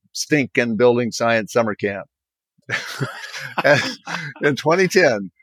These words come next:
I was on Twitter, doing a lot on Twitter back in twenty ten and, and watching all these people at summer camp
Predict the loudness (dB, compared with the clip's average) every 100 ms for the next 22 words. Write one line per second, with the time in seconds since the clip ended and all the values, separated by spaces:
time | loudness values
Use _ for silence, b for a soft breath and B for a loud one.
0 | -4 -2 2 0 0 2 2 2 0 2
1 | 4 4 2 -2 0 2 2 0 -2 -6
2 | -6 -6 -6 -6 -4 -6 -6 0 2 2
3 | 0 0 0 0 -2 -2 0 0 0 0
4 | -2 0 0 0 -2